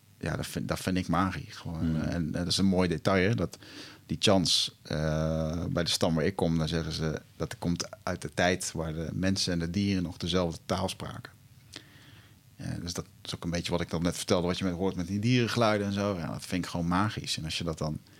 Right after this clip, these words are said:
Speaker 1: als ik dat dan doe en mensen horen, zeggen achteraf van, "Yo, eh, de papegaai vloog gewoon door de kamer heen." <laughs>
Speaker 2: Ja.
Speaker 1: Dan denk ik, "Ja,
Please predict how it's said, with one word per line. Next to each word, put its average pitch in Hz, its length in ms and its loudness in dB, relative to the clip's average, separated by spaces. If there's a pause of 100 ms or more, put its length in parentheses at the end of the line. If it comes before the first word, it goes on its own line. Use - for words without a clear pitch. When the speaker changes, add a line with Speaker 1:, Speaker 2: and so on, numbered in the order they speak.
(540)
Speaker 1:
als 85 120 -2
ik 90 100 0
dat 85 140 2
dan 82 160 -2
doe 92 240 2
en 85 80 2
mensen 87 300 2
horen, 82 220 0
zeggen 85 220 -2
achteraf 85 320 -6
van, 90 120 -2
"Yo, 85 280 2
eh, 82 140 0
de 85 60 -6
papegaai 87 520 0
vloog 87 280 0
gewoon 87 160 -2
door 90 100 0
de 85 60 -2
kamer 98 400 -2
heen." 110 180 0 (260)
<laughs> - 220 -2 (880)
Speaker 2:
Ja. 98 80 0
Speaker 1:
Dan 98 160 4
denk 98 200 6
ik, 90 120 -2
"Ja, 98 420 6